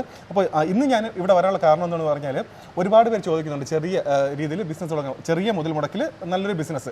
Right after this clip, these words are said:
തുടങ്ങാൻ വേണ്ടിയിട്ട് എന്താ ചെയ്യേണ്ടതെന്ന് വെച്ചിട്ട് ഒത്തിരി പേര് മെസ്സേജ് അയക്കാറുണ്ട്. അപ്പോൾ ആ സമയത്തിനാണ് ഇവർ വിളി-, വിളിക്കുന്നതും ഈ ഒരു അപ്ഡേഷൻ്റെ കാര്യം പറയുന്നത്. അങ്ങനെയാണ് ഞങ്ങളിവിടെ വരുന്നത്. അപ്പോൾ ഇതെന്ന് പറഞ്ഞാൽ ഒരു, ആ, മിനി ഓയിൽ മിൽ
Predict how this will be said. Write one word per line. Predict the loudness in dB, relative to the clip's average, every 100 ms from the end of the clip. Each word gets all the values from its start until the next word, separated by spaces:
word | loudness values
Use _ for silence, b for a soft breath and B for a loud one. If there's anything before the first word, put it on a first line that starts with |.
| -6
തുടങ്ങാൻ | -4 -4 -6
വേണ്ടിയിട്ട് | -6 -6 -8 B B -2
എന്താ | 2
ചെയ്യേണ്ടതെന്ന് | 2 0 -4 -6
വെച്ചിട്ട് | -4 -6
ഒത്തിരി | -2 0
പേര് | 0
മെസ്സേജ് | 0 0
അയക്കാറുണ്ട്. | 0 0 -2 -4 -8 B B 0
അപ്പോൾ | 6 6
ആ |
സമയത്തിനാണ് | 6 2 2 0 2
ഇവർ | 0
വിളി-, | -2 -2
വിളിക്കുന്നതും | -2 -2 -2 -2 -2
ഈ | 0
ഒരു | 2
അപ്ഡേഷൻ്റെ | 2 0 0
കാര്യം | 0 0
പറയുന്നത്. | -2 -2 -2
അങ്ങനെയാണ് | -2 -2
ഞങ്ങളിവിടെ | -2 -2 -2
വരുന്നത്. | 0 0 -2 B B B
അപ്പോൾ | -4 0
ഇതെന്ന് | 4 6
പറഞ്ഞാൽ | 6 6 4 2 0
ഒരു, | 4
ആ, | 4 6 6 6 2
മിനി | 0 2
ഓയിൽ | 2 2 2 -2
മിൽ | -6